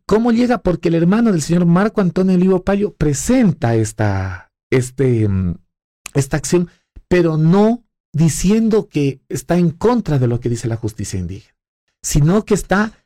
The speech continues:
que está a favor de esto, pero que como ya ha habido juzgamiento, no puede ser juzgado dos veces por el mismo delito. Entonces, de esta forma llega y la Corte empieza a hacer el, el análisis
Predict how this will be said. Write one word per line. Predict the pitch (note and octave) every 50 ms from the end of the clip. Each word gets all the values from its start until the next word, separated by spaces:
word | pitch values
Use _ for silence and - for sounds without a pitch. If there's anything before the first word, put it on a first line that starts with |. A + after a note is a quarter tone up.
| _ _
que | - D#3+ D#3 D3+ - -
está | C#3+ B2+ - - - F3
a | G3+
favor | - - A#3 G#3 G3 G3 F#3+
de | F#3 G3
esto, | F#3+ - G3 F3+ - _
pero | - G#3+ A3 G3 C#3+ A2 -
que | - A#2+ A#2
como | - - C#3+ C#3 C3+
ya | C#3 E3
ha |
habido | F#3 G3+ A3 A3 A#3+ G#3+
juzgamiento, | - - F3+ D#3 D3+ E3 E3 F3 G3 G3+ - E3+
no | D3+ C#3 D#3 E3+ E3
puede | - - F3+ F3 E3+
ser | D#3 - - D#3
juzgado | - - D3+ C3+ C3+ D3+ D3+ D#3 E3 D#3 - _ _ _ _ _
dos | - C3 D#3 E3 D3 C3
veces | D3 C#3+ C#3 C#3+ A#2+ -
por | - A#2 A2+
el | A2 G#2+
mismo | G#2+ A2 G2+ G2 F#2+ F#2 F2+
delito. | - - - - _ _ - - - - _ _ _ _ _ _ _ _
Entonces, | - D#3+ D#3 D#3 C3
de | C3+ F#3
esta | A3+ - - A3
forma | - - G3+ G3+ G3+ G3+
llega | G3 G3 G#3 G#3+ G#3 G#3 - _
y | - D3+
la | C#3+ C#3 C#3
Corte | - - E3 E3+ - - A#2+
empieza | A#2 A2+ G#2+ - D#3+ F#3+ B3 C4 - A3+
a | G3
hacer | - - F3 F3+ F3+
el, | F3+ E3+ D#3+ D3 C#3 C3 B2 A#2+ A#2+
el | C3 B2 A#2+ A2+ A2+ A#2+
análisis | C3 C#3 D#3+ F#3 F#3+ G3 G3 - - G3+ - -